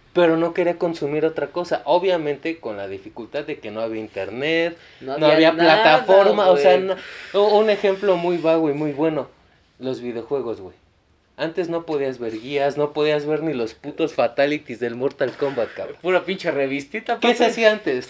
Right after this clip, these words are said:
Speaker 1: ¿Qué se hacía
Speaker 2: Antes,
Speaker 1: antes,
Speaker 2: antes
Speaker 1: güey?
Speaker 2: aplicabas la revistita, izquierda, derecha, eh, X,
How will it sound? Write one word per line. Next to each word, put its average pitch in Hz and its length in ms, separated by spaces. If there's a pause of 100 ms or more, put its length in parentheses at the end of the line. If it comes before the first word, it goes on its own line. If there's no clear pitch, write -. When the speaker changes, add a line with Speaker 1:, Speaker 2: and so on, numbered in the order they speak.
Speaker 1:
¿Qué 247 100
se 320 120
hacía 277 200
Speaker 2:
Antes, 269 140
Speaker 1:
antes, 139 140
Speaker 2:
antes - 140
Speaker 1:
güey? 185 80
Speaker 2:
aplicabas 214 360
la 160 80
revistita, 175 640 (140)
izquierda, 208 460
derecha, 175 500 (260)
eh, 139 220 (240)
X, 214 320